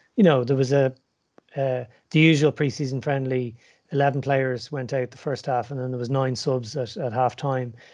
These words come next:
But mixture amongst those, uh, twenty or odd players were a number of players who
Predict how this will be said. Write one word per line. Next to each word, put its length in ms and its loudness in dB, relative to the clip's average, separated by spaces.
But 200 2
mixture 600 4
amongst 420 -2
those, 440 -2
uh, 160 -4
twenty 380 -4
or 120 -2
odd 200 -4
players 500 -2
were 340 -4
a 60 0
number 220 4
of 80 2
players 480 -4
who 340 -6